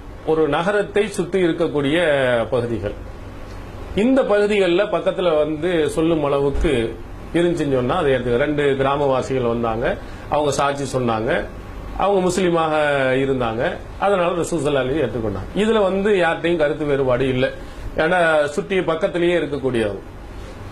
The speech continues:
உங்க என்ன சொல்லுகிறார் என்று சொன்னால், எங்கிருந்து செய்திகள் கேட்டதாக வந்தாலும் அந்த செய்திகளை ஏற்று நம்ம என்ன செய்யணும்? நடக்க வேண்டும். அதற்கு ஒரு செய்தி, ஒரு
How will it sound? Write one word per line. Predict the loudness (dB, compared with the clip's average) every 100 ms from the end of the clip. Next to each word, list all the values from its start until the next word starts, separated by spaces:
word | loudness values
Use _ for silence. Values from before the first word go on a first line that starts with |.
| -12 -8 -2
உங்க | 2 2
என்ன | 2 2 2 4 4 4 2 0
சொல்லுகிறார் | 0 2 2 0
என்று | -2
சொன்னால், | -2 -2 0 0
எங்கிருந்து | 0 2 2 2 2 2 2 2 4 4 2 0 -4 -16 -18 -18 -18 -18 -16 -10
செய்திகள் | 0 2 2 2 2
கேட்டதாக | 2 0 2 2 2 2 2 0 -2 -6
வந்தாலும் | -2 0 2 2 0 -2 -4 -12 -14 -14 -14 -12 -10 -8 -8 -8 -4
அந்த | -2 2 2 4 4 4 4 4 2
செய்திகளை | 2 0 2 0 2 2 2 2
ஏற்று | 0 0 0 2
நம்ம | 2 2
என்ன | 2 2
செய்யணும்? | 2 0 0 0
நடக்க | 2 0 2
வேண்டும். | 0 0 0 -2 -4 -4
அதற்கு | 0 2 0 2 2 4 4 2 0 0
ஒரு | 0 2 2
செய்தி, | 2 0 0 -2 -6 -12 -14 -4
ஒரு | 2 4